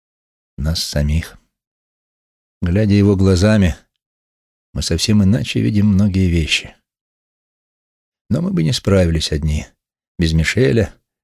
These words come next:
Аарона, иногда ещё Михаэля, а также всех остальных жильцов.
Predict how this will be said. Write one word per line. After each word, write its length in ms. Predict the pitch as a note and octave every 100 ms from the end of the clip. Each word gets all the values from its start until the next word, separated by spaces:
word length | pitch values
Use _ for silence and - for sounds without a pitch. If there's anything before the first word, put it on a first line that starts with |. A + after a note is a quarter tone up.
| _ _ -
Аарона, 600 | F#2+ G#2 G2 F2+ E2+ C2+ _ _ _ -
иногда 260 | F#2 E2
ещё 220 | F#2+ - F2+
Михаэля, 680 | D#2 E2 D#2 D#2+ C#2+ - _ _ _ -
а 100 | G#2
также 260 | A#2 F#2
всех 240 | - G#2+ -
остальных 480 | - E2 D#2 D#2
жильцов. 560 | C#2+ C2 - - -